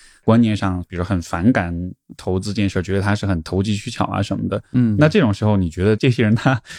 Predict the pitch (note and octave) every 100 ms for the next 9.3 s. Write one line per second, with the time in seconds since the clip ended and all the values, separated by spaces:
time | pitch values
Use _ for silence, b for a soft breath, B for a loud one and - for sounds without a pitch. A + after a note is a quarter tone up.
0 | B B _ _ - F#3 G3+ A#2 A#2 A3+
1 | C#3 A2+ A2+ B2 - A#2 G#2 A2+ E3 G3
2 | A#2+ C3 A2+ F#2+ - G#2+ F#2 G#2 A2 G#2
3 | G2+ - _ _ _ _ _ _ - C3+
4 | C#3+ C3+ G3+ G#3+ F#3+ G#3 - - A2+ C#3+
5 | A#2 G2+ B2 F2 G2 D#3 D3+ G2+ A2 F#3+
6 | F3+ E3+ E3 B2+ - C3 A#2+ - B2+ C3
7 | A2+ G2 G#2 F#2 G2 A2+ D#3+ C3+ C3 B2
8 | - A#2+ - F#2+ - - F#2+ - - C3+
9 | C3+ C#3